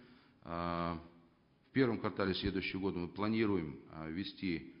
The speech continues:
новые правила, а, выдачи виз казахстанских. А, главный смысл этих новых правил, а, их, а, облегчение порядка получения правил, ам, а, сделать это удобным, а, для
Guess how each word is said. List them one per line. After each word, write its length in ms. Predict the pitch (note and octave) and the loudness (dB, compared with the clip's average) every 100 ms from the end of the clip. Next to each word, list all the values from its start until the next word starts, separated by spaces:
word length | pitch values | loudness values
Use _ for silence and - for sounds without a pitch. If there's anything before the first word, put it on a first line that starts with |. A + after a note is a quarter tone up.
| - - | -20 -6
новые 400 | F#2 A#2 G2 F2+ | 2 4 4 2
правила, 640 | - F#2+ F2 F#2+ A2 B2+ A#2+ - | 2 2 2 2 0 -2 -8 -12
а, 240 | F2 F2+ | -6 -4
выдачи 380 | E2+ G2 F2 - | 0 0 0 -2
виз 220 | E2 F2+ | -4 -4
казахстанских. 720 | - A2 - - B2 A#2+ B2 A#2 - - - - - | -4 -6 -6 -6 -6 -6 -10 -10 -14 -20 -20 -20 -18
А, 160 | - F2 | -10 -6
главный 360 | F2 B2 A#2 G#2 | 0 0 0 -2
смысл 380 | A#2 G#2 - | -4 -4 -4
этих 280 | F#2 - - | -6 -8 -6
новых 280 | G2+ F#2+ F#2 | -4 -4 -4
правил, 420 | - F2+ E2 D2 - - - _ - | -2 0 0 -4 -8 -20 -20 _ -14
а, 280 | D2+ D#2 D#2 | -10 -8 -6
их, 180 | - A2+ - - | -4 -4 -4 -12
а, 320 | F2 E2+ D#2+ - - - - | -6 -4 -4 -8 -16 -18 -6
облегчение 540 | G2+ A2+ A2 B2 G#2+ | -2 -2 0 -2 -2
порядка 420 | F2+ G2 F2+ E2+ G2 | -2 0 0 -2 -6
получения 440 | G#2+ - - A2 | -6 -6 -6 -8
правил, 440 | A2 G#2+ G#2+ G#2+ G#2 - - _ _ | -2 -2 -2 -4 -8 -20 -20 _ _
ам, 520 | - E2 E2+ E2 D#2+ - - - - - | -8 -4 -4 -4 -6 -10 -20 -20 -20 -18
а, 360 | - F2 F2+ C#2 - - _ _ - | -12 -8 -8 -10 -16 -20 _ _ -10
сделать 440 | E2+ G#2+ B2 G2+ | -6 0 0 0
это 160 | G2 G#2+ | -6 -6
удобным, 720 | A#2 G2 A#2+ F#2 F#2 D#2 - | -4 2 4 4 0 -2 -6
а, 140 | D#2+ E2 | -10 -8
для 420 | F2 G2 F2 C#2+ | -2 0 0 -4